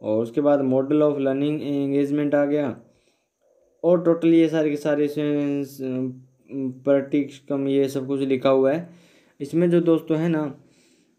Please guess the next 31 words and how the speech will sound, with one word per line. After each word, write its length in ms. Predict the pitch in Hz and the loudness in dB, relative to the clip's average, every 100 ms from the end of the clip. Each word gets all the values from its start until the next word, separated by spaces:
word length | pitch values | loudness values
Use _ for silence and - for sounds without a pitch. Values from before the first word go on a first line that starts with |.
| - _ _ _ - | -20 _ _ _ 0
एनवायरनमेंट 580 | 160 156 170 196 196 180 | 2 4 4 2 -2 -2
के 160 | 180 | -2
बारे 260 | 165 160 165 | 2 2 2
में 300 | 160 165 165 131 | 0 -2 -4 -6
बेसिक 520 | 127 151 151 196 170 | 0 0 0 -6 -2
जानकारी 440 | 156 147 147 147 | 0 0 0 0
आपको 320 | 139 135 135 131 | 0 -2 -4 -2
है, 440 | 156 143 113 - - | -2 -2 -6 -10 -10
तो 140 | - 135 | -6 -2
आप 300 | 147 151 - | -2 -4 -8
इस 240 | 147 - 139 | -8 -6 -6
एग्ज़ाम 440 | 127 123 139 143 | -4 0 0 0
को 160 | 139 127 | -2 0
जो 140 | 123 | 0
है 60 | 123 | 0
वो 120 | 123 | -2
क्लियर 300 | 135 123 117 | -2 0 0
कर 180 | 131 127 | -2 -2
पाएंगे। 460 | - 107 117 87 - _ _ _ _ 123 | -2 -4 -4 -8 -14 _ _ _ _ 0
दोस्तों, 300 | 123 123 143 | 2 0 -2
अंत 300 | 139 151 156 | -2 -2 0
में 160 | 160 | 0
मैं 280 | 156 151 147 - _ _ _ _ _ _ 156 | 0 -2 -6 -12 _ _ _ _ _ _ 0
एक 340 | 156 147 147 | 2 0 0
दो, 160 | 151 147 | 2 2
अ, 340 | 147 131 127 | 2 2 2
चार 220 | 127 143 | 2 2
से 120 | - | 2
पाँच 260 | 165 147 151 | -2 -2 -2
लेक्चर 420 | 143 143 - 165 | -2 -4 -6 -6
में 260 | 131 104 | -4 -6